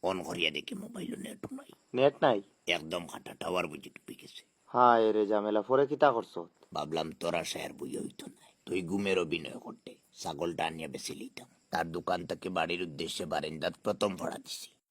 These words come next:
Speaker 1: চপ্পল নাই। ডাকাতি হয়ে গেছে।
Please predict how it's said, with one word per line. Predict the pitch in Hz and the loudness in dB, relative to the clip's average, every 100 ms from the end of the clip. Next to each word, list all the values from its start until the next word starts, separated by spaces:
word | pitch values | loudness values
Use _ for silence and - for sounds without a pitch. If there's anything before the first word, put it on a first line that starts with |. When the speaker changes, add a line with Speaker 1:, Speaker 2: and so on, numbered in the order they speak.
| _ _ - | _ _ -6
Speaker 1:
চপ্পল | - - - 269 | -6 -6 -8 -8
নাই। | 294 - - 659 719 - - 605 698 - - 214 277 - - - 427 427 880 - - - - | -10 -2 6 8 8 8 2 4 8 10 10 8 4 0 2 6 6 6 4 0 -8 -10 -4
ডাকাতি | - - - - | -2 -2 -6 -8
হয়ে | - - | -10 -10
গেছে। | - | -4